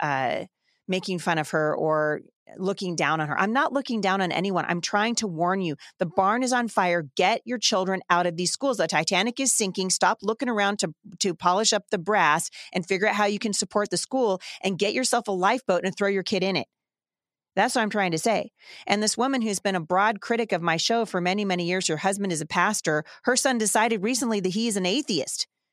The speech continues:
And she's scratching her head. He just graduated from high school last year. She's scratching her head going, "How the heck did that happen?" Well, I can tell you how it happened. The schools are not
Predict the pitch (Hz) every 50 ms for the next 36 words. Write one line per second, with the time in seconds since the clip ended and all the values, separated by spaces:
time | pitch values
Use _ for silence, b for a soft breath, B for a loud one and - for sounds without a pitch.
0 | _ _ _ _ _ _ _ _ _ _ _ _ - - 208 - - 302 294 -
1 | - - 240 240 254 - 214 214 214 208 247 269 254 214 220 180 233 226 - -
2 | 220 214 208 185 185 185 175 175 185 202 214 - - 165 160 151 156 - - 190
3 | 175 175 - - 262 226 - 247 220 226 226 - 202 202 185 190 262 269 208 175
4 | 208 190 185 190 226 220 214 185 214 214 220 214 - 196 190 208 202 202 233 262
5 | 269 - 202 185 185 190 - 196 233 294 - 320 247 254 220 240 240 277 330 440
6 | 453 330 233 185 180 175 165 156 156 156 156 156 156 - - 139 - - - -
7 | _ _ _ _ _ _ _ _ _ _ _ _ _ _ _ _ _ _ _ _
8 | _ _ _ _ _ _ _ _ _ - 240 240 - - - - 262 285 302 311
9 | 285 269 226 - - 220 220 208 208 208 202 208 226 247 269 -